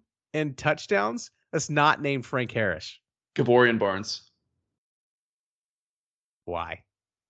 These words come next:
Speaker 2: He's gonna get the most carries. <laughs>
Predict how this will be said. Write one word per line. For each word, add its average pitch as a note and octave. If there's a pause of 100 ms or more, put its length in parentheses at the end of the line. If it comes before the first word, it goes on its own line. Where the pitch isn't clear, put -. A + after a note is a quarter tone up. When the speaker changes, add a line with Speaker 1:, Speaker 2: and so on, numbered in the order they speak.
(920)
Speaker 2:
He's A#2
gonna G2
get G#2+
the F#2+
most G#2
carries. C#3+ (840)
<laughs> -